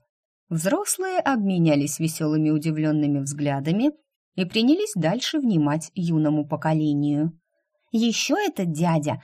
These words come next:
должен хотеть семью по-настоящему, а не как мой папа.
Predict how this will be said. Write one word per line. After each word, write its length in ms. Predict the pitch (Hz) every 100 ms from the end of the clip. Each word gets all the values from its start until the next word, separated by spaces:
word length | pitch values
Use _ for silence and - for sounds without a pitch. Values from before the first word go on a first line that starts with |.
| - - -
должен 460 | 185 339 339 330
хотеть 340 | 247 233 359 359
семью 400 | - 202 190 381
по-настоящему, 1080 | - 196 - 359 339 262 165 - 165 226 - _
а 40 | 415
не 120 | 320
как 260 | 285 302 -
мой 220 | 202 165
папа. 560 | 165 214 175 139 143